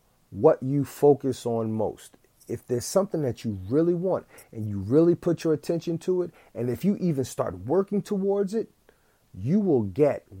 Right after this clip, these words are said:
what it is you are focusing on. And what I've realized is that every time I wrote in my journal, you know, the devil's at it again. The devil's, you know, trying every, every month, something new comes up where somebody got their hand out or a bill comes up or this, that, and the third.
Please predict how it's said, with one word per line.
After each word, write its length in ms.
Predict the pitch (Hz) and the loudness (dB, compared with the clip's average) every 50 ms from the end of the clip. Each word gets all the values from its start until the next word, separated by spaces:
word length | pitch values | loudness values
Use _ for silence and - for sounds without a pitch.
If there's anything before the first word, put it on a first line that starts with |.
| 95 101 | -8 -4
what 200 | 123 135 131 123 | -2 0 0 0
it 100 | 120 120 | 0 0
is 300 | 135 127 110 104 90 107 | 0 0 0 -2 -2 -2
you 160 | 135 120 107 | -2 0 0
are 120 | 98 92 - | -2 -4 -6
focusing 640 | _ _ - 135 135 131 - 104 - - 101 92 | _ _ 0 0 0 0 -4 -10 -10 -10 -10 -10
on. 200 | 82 78 - - - _ - - - _ | -10 -12 -14 -16 -20 _ -20 -20 -20 _
And 160 | - - 101 101 | -14 -10 -8 -6
what 160 | 107 113 127 | -4 -4 -4
I've 260 | 131 131 120 107 117 | -4 -6 -4 -2 -2
realized 720 | 151 175 220 208 185 127 113 113 107 107 107 104 - - | 0 0 0 0 0 0 0 0 -2 -2 -4 -6 -6 -8
is 160 | 110 107 95 95 | -8 -8 -8 -6
that 340 | 117 110 110 107 101 - _ _ _ _ _ _ _ _ | -4 -4 -4 -4 -6 -8 _ _ _ _ _ _ _ _
every 200 | 131 139 147 143 | 0 2 2 2
time 260 | - - 151 143 143 | 2 0 -4 -2 0
I 60 | 139 | 0
wrote 240 | 131 127 147 151 143 | 2 4 4 4 4
in 80 | 147 139 | 4 2
my 180 | 139 139 139 | 0 0 0
journal, 460 | 139 127 143 160 156 135 117 107 104 - - - _ _ - | 0 0 0 0 0 0 0 -2 -4 -8 -14 -20 _ _ -8
you 80 | 110 | -4
know, 100 | 113 117 | -2 -2
the 100 | 107 107 | -2 -2
devil's 420 | 92 85 123 123 120 123 123 104 127 | -2 -2 0 0 2 2 0 2 2
at 160 | 131 135 131 | 4 4 4
it 100 | 131 120 | 4 2
again. 460 | 131 113 131 143 131 117 107 98 92 _ _ - _ _ | 0 0 0 0 0 0 -2 -4 -8 _ _ -20 _ _
The 60 | - 95 | -16 -8
devil's, 400 | - 123 123 123 127 123 113 123 | -4 -2 -2 0 0 0 -2 -4
you 160 | 135 127 123 | -6 -6 -4
know, 180 | 113 110 107 | -2 -2 -4
trying 400 | 101 - - - 123 123 127 123 | -4 -6 -6 -4 -4 -2 -2 -2
every, 300 | 104 107 117 117 127 127 - | -2 -2 -2 -2 -2 -2 -2
every 220 | 107 117 117 135 139 | -2 -2 0 2 4
month, 380 | 151 156 143 127 117 - - | 4 4 4 4 2 -2 -8
something 400 | - - 117 113 - 139 131 127 | -8 -6 -6 -4 -2 -2 0 4
new 180 | 139 147 143 123 | 6 6 6 6
comes 300 | - - 127 120 110 123 | 4 0 -2 -2 0 0
up 100 | 135 113 | 0 0
where 100 | 117 - | -2 -4
somebody 380 | - - 120 120 120 127 131 | -6 -6 -4 -2 -2 0 0
got 200 | 120 135 131 123 | 0 0 -2 -2
their 100 | - 135 | -2 -2
hand 340 | 123 135 143 139 135 123 110 | -2 -2 -2 -2 -2 -2 -4
out 140 | 110 107 101 | -4 -4 -4
or 100 | 90 92 | -6 -8
a 60 | 95 | -8
bill 300 | 87 104 131 135 131 131 | -6 -2 -2 0 0 -2
comes 300 | - - - 127 120 113 | -2 -4 -6 -6 -4 -4
up 160 | 135 127 - | -4 -4 -4
or 60 | 110 98 | -6 -8
this, 220 | 85 123 117 - | -8 -8 -8 -6
that, 180 | - 131 123 120 | -4 -4 -2 -2
and 80 | 127 | -4
the 60 | 120 | -6
third. 340 | - - 139 135 131 113 - | -4 -2 0 0 0 0 -2